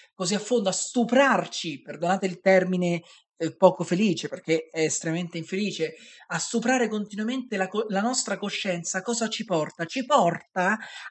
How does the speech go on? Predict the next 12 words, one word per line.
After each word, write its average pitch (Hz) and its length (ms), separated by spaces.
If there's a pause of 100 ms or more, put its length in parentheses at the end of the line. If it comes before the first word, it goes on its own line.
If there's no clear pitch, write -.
(100)
a - 200
pensare 185 840
che 196 260
è 196 40
necessario 233 880
che 196 100
ogni 233 240
tanto 254 380
facciamo 208 360
i 190 40
cinque 185 400
minuti, 190 640